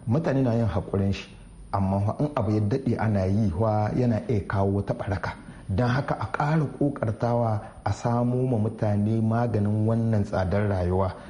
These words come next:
don saboda mutane su samu sauƙi,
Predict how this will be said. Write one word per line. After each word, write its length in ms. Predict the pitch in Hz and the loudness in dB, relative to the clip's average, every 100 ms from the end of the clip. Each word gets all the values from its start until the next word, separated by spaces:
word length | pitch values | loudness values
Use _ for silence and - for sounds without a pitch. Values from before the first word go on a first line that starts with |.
| - 92 | -6 0
don 200 | 110 113 | 0 0
saboda 460 | 123 113 107 95 | 0 0 0 2
mutane 460 | 104 113 117 104 107 | 0 0 0 0 0
su 120 | 104 | -2
samu 320 | 92 95 98 | -2 0 0
sauƙi, 600 | 107 - 127 127 156 135 | -2 0 0 0 2 0